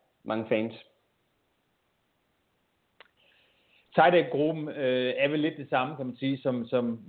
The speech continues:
Speaker 2: receiver-gruppen. Øh, der er egentlig masser af dybde, men der mangler måske lige det her toptalent, øh, som vi havde sidste år, hvor vi havde, øh, havde et par stykker i, i første runde, øh, i, i form af, af, af O J Howard og David Njoku.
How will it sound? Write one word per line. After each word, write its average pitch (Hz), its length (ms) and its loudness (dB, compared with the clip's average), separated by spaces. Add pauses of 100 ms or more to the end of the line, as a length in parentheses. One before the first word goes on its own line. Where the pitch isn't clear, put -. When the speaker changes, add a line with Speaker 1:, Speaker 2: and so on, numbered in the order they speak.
Speaker 2:
receiver-gruppen. 131 720 0 (100)
Øh, 117 340 8
der 117 80 6
er 117 80 10
egentlig 135 240 4
masser 131 240 6
af 127 100 -6
dybde, 139 400 -2
men 117 160 -4
der 117 240 6
mangler 123 260 2
måske 127 300 0
lige 123 180 2
det 131 100 6
her 123 240 6 (180)
toptalent, 113 500 0 (160)
øh, 104 220 -4 (180)
som 113 180 -4
vi 107 40 0
havde 113 220 4
sidste 120 220 0
år, 113 60 8
hvor 107 100 2
vi 107 60 2
havde, 110 420 6
øh, 101 220 0 (120)
havde 110 220 0 (360)
et 127 120 -4
par 113 80 -2
stykker 123 300 6
i, 104 80 2
i 110 320 -8
første 120 240 4
runde, 110 320 2 (560)
øh, 107 380 4
i, 113 400 -8
i 117 140 -8
form 117 220 4
af, 101 180 6 (760)
af, 107 320 6 (120)
af 131 60 6
O 120 180 8
J 117 80 8
Howard 113 300 8
og 104 300 -4
David 110 180 -2
Njoku. 120 460 -2